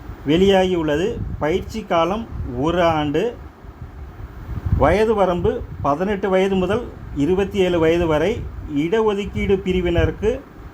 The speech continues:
அரசு விதிமுறைப்படி வயது தளர்வு உண்டு. விண்ணப்பிக்க இறுதி நாள்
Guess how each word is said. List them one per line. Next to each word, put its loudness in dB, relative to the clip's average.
அரசு 0
விதிமுறைப்படி 0
வயது 2
தளர்வு 0
உண்டு. 2
விண்ணப்பிக்க 2
இறுதி 0
நாள் 2